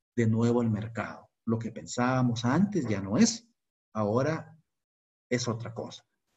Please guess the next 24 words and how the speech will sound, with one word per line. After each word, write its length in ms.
Entonces, 420
y 120
esto 500
también 340
enfocado 680
a, 440
ya 120
sean 320
proyectos 440
nuevos 420
o 140
proyectos 460
existentes. 680
Hay 100
que 140
replantearse 760
que, 440
cómo 240
estamos 320
haciendo 280
las 140
cosas 320
porque 240
definitivamente 1000